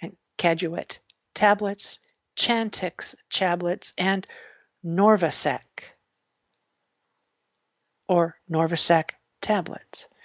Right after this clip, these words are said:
but fails to communicate any risk information associated with the use of these drugs. Thus, the webpage misbrands the drug in violation of the Food,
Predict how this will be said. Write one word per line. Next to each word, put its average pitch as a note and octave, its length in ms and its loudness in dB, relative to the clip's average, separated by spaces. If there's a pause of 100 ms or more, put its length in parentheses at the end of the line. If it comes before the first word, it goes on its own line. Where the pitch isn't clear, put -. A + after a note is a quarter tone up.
(280)
but G#3 160 6
fails D4 400 6
to - 100 -4
communicate A3 760 0
any C4 260 2
risk G#3 480 0
information G3+ 760 2
associated G3+ 600 4
with F#3+ 120 4
the F3 80 0
use F3+ 240 6
of F3 80 -4
these E3 220 0
drugs. - 580 2 (440)
Thus, F3 260 6
the E3 100 0
webpage E3 540 0
misbrands E3+ 640 2
the D#3+ 80 -4
drug E3 320 0
in D3 120 -4
violation G3+ 600 4
of D#3+ 80 -4
the D#3+ 80 -12
Food, A3+ 280 4